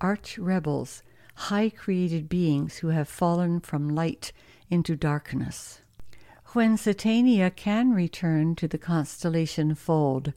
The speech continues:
then the readmission of the isolated worlds into the system family of inhabited planets will come up for consideration, accompanied by their restoration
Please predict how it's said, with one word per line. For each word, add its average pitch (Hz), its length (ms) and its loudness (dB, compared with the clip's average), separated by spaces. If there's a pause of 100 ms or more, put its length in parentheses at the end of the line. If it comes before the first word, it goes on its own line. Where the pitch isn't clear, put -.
(520)
then 196 320 4
the 185 120 4
readmission 190 760 2
of 156 140 -4
the - 120 -2
isolated 170 760 -2
worlds 175 440 2
into 170 380 0
the 156 140 -4
system 165 520 -4
family 170 600 -2
of 151 140 -4
inhabited 156 640 -4
planets 175 600 -4 (520)
will 233 160 4
come 226 240 2
up 233 240 2
for 170 200 -4
consideration, 175 1000 -2 (520)
accompanied 170 840 0
by 160 240 -2
their 156 420 -2
restoration 160 1120 -4